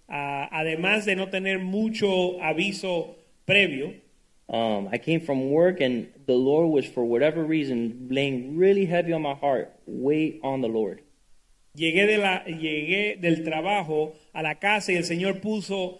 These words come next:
Speaker 1: muy fuerte en mi corazón, "Espera en el Señor."
Speaker 2: And I'm,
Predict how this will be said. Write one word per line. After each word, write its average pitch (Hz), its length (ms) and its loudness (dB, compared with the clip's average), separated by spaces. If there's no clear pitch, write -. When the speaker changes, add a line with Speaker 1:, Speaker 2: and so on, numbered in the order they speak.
Speaker 1:
muy 202 180 -2
fuerte 220 460 4
en 208 100 -4
mi 190 100 -2
corazón, 180 680 -2
"Espera 180 680 0
en 156 100 -6
el 147 120 -6
Señor." 143 440 -4
Speaker 2:
And 123 380 0
I'm, 156 560 2